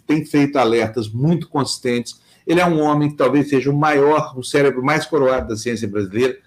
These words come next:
respeitabilíssimo no Brasil, fora do Brasil. Ele sabe o que fala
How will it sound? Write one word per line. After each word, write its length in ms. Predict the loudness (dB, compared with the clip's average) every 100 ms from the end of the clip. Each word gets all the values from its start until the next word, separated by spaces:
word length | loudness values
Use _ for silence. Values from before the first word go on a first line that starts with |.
| _ _
respeitabilíssimo 1000 | 0 2 2 2 2 2 0 2 0 0 -2
no 80 |
Brasil, 500 | 0 2 2 2 0
fora 300 | 2 2 2
do 80 | 2
Brasil. 460 | 0 0 2 0 2
Ele 180 | 0 0
sabe 420 | -2 0 2 0
o 20 |
que 120 | -6
fala 460 | -6 0 2 2